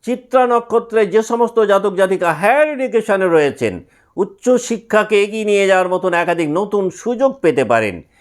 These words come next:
তবে এই মাসটাতে কিন্তু অকারণ অর্থ ব্যয় চিত্রার অনেকটাই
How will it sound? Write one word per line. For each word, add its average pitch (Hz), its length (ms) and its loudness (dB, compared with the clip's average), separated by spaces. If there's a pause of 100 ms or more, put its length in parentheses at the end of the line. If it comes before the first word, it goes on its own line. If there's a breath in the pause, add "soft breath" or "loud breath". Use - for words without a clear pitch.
(340 soft breath)
তবে 151 260 2
এই 190 120 2
মাসটাতে 180 500 -2
কিন্তু 143 340 -4 (320 soft breath)
অকারণ 247 540 2
অর্থ 185 280 -2
ব্যয় 165 400 0
চিত্রার 170 420 -2
অনেকটাই 147 460 0